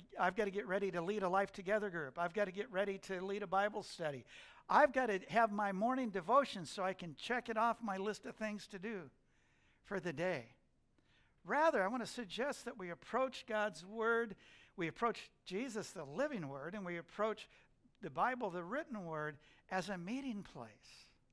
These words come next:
It's a place where I can go and I can hang out with the Lord,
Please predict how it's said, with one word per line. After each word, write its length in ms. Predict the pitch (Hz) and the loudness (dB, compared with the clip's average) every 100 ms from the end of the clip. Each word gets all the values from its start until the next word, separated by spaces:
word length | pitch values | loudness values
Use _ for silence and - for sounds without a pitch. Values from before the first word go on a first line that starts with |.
| _ _ _ _ _ _ _ _ _ _ _ _ _ _ _ _ _ _ _ - | _ _ _ _ _ _ _ _ _ _ _ _ _ _ _ _ _ _ _ -20
It's 120 | - | -14
a 60 | 196 | -12
place 400 | - 214 233 - | -4 -2 -2 -4
where 140 | 196 | -4
I 40 | |
can 220 | 196 240 165 | -4 -8 -6
go 380 | 170 214 202 147 | -2 0 -2 -2
and 100 | 143 | -6
I 100 | 160 | -8
can 140 | 180 | -10
hang 300 | 123 196 190 | -8 -8 -6
out 240 | 185 208 | -4 -4
with 140 | 190 - | -8 -10
the 80 | 160 | -10
Lord, 420 | 143 139 127 | -6 -6 -8